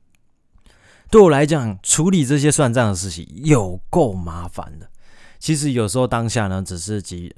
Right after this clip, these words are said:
就是喝酒的时候嘛，难免就是男生讲干话就会比较直接一点。但是这个直接啊，不小心传到某个人耳里呢，他就会变成一种恶意哦。所以呢，为了避免这些的麻烦，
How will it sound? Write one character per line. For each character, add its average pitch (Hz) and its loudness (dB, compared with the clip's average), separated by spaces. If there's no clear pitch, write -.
就 - -8
是 107 -2
喝 165 0
酒 107 -2
的 95 -6
时 107 -6
候 101 -4
嘛， 78 -10
难 104 -4
免 113 -4
就 120 -4
是 117 -6
男 98 -4
生 117 0
讲 80 -10
干 110 -2
话 107 0
就 110 -2
会 110 -2
比 - -20
较 104 -8
直 95 -12
接 120 -4
一 127 -2
点。 - -16
但 175 2
是 175 0
这 175 0
个 160 6
直 127 -2
接 151 2
啊， 123 0
不 156 -2
小 101 0
心 135 -2
传 110 -2
到 135 2
某 95 -2
个 104 -4
人 92 -4
耳 101 -6
里 104 -4
呢， 85 -8
他 113 -2
就 117 -2
会 117 0
变 98 -4
成 87 -10
一 92 -10
种 95 -10
恶 107 -4
意 98 -12
哦。 80 -12
所 185 4
以 190 6
呢， 139 4
为 160 6
了 127 6
避 135 0
免 98 -2
这 123 -4
些 117 0
的 104 0
麻 87 -6
烦， - -10